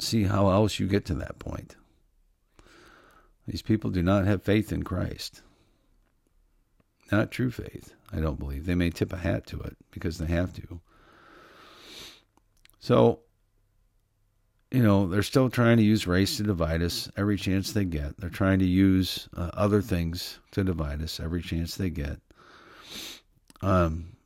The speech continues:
but I don't, I saw a story this morning. Charles Barkley calls out N F L, "We're gonna have a black Supreme Court before there's a black head coach." And I'm thinking, "Wait a minute. Isn't the guy that is the head coach of the Pittsburgh Steelers a black guy?"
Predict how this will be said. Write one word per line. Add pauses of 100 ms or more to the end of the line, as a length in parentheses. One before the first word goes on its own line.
(640)
but
I
don't, (400)
I
saw
a
story
this
morning.
Charles
Barkley
calls
out
N
F
L,
"We're
gonna
have
a
black
Supreme
Court
before
there's
a
black
head
coach."
And
I'm
thinking,
"Wait
a
minute. (580)
Isn't
the
guy
that (180)
is
the
head
coach
of
the
Pittsburgh
Steelers
a
black
guy?"